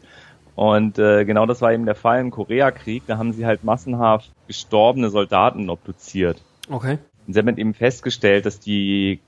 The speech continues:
Speaker 1: ganzen amerikanischen Soldaten, die hatten mit Anfang zwanzig schon Beginn der Al-, Arterienverkalkung, also Arteriosklerose, ja.
Speaker 2: Mhm.
Speaker 1: Und die Koreaner, die hatten das eben alle nicht.
Speaker 2: Krass.
Speaker 1: Mag auch sein, dass es Vietnamkrieg war, also ich, es spielt
Speaker 2: Ja.
Speaker 1: ja keine Rolle, ja.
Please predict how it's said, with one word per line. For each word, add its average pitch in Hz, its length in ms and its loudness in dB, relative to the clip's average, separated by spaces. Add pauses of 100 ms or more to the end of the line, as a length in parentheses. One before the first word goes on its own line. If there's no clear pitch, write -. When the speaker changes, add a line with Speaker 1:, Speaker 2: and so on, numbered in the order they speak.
(120)
Speaker 1:
ganzen 120 320 0
amerikanischen 107 1300 0
Soldaten, 101 460 2
die 98 80 -2
hatten 98 100 -4
mit 98 180 -6
Anfang 113 500 -2
zwanzig 107 520 0
schon 98 520 -2 (280)
Beginn 113 300 2
der 107 220 4
Al-, 98 180 2
Arterienverkalkung, 98 1120 0
also 82 200 -4
Arteriosklerose, 92 1040 -2
ja. 87 340 2 (540)
Speaker 2:
Mhm. 107 420 -10 (520)
Speaker 1:
Und 104 80 0
die 110 60 4
Koreaner, 110 640 4
die 107 100 -4
hatten 104 140 -4
das 101 120 -4
eben 98 160 -4
alle 90 200 0
nicht. 90 320 -8
Speaker 2:
Krass. - 400 -16
Speaker 1:
Mag 101 160 -2
auch 113 40 -6
sein, 113 160 0
dass 107 120 -6
es 101 240 -20
Vietnamkrieg 113 840 0
war, 135 200 4
also 101 260 0
ich, - 140 -14 (120)
es 95 300 -6
spielt 120 220 -4
Speaker 2:
Ja. 104 60 4
Speaker 1:
ja - 60 -6
keine 95 160 -4
Rolle, 82 300 -14
ja. 104 260 2